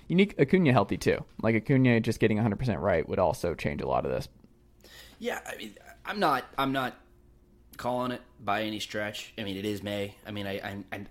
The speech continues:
Speaker 2: but I hate that. I do hate that excuse. I hate
Speaker 1: Mm.
Speaker 2: that excuse. "It's early. It's early. They'll figure it out." No, I'm not gonna, I'm not, no. This is a team that's coming off the <laughs> World Series. This is a team that should be winning a lot of baseball games.
Speaker 1: Mm.
Speaker 2: All right, so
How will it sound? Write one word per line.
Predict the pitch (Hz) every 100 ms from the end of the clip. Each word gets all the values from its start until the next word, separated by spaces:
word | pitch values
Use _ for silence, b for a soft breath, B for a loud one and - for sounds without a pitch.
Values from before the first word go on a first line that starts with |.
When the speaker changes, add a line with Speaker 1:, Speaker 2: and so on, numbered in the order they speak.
| 107
Speaker 2:
but | 104
I |
hate | 95 101 -
that. | 101 -
I | 98
do | 117
hate | 107 107 -
that | 92
excuse. | 92 - 92 95 - - - -
I |
hate | - 113
Speaker 1:
Mm. |
Speaker 2:
that | 104
excuse. | - - 92 92
"It's | 165 -
early. | 160 170 165 135
It's | 143 147
early. | 160 160 135
They'll | 127
figure | 151 131
it | 135
out." | 127 -
No, | 92 92 104
I'm | 117
not | 110
gonna, | 113 110 -
I'm | 110
not, | 113 -
no. | 113 - -
This | 127
is | 139 127
a |
team | 143 139
that's | 127 -
coming | 131
off | 127 120
the | 107
<laughs> | -
World | 156 131
Series. | - 123 113 113 b b b -
This | 131
is |
a | 143
team | 131 139
that | 123
should | 120
be | 120
winning | 113 113
a | 101
lot | 98
of | 92
baseball | 95 - 95 -
games. | 53 -
Speaker 1:
Mm. | 123 110
Speaker 2:
All | 101
right, | 104 101 -
so | 107 101